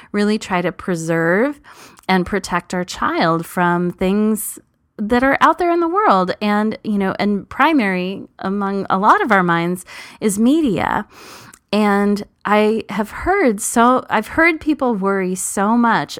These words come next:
about media exposure that their children receive when they're visiting grandparents or aunts and uncles, cousins, whatever,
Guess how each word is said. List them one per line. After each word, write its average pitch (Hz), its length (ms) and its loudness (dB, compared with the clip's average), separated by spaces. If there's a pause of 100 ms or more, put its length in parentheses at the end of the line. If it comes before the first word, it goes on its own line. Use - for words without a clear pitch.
about 175 580 0 (480)
media 220 480 2
exposure 160 760 -4
that 165 380 2
their 175 200 2
children 185 680 -2
receive 185 600 0
when 175 180 2
they're 170 240 0
visiting 156 400 -4
grandparents 247 760 2
or 131 140 -4
aunts 202 300 0
and 185 80 -2
uncles, 170 500 -2
cousins, 165 460 -4
whatever, 175 560 2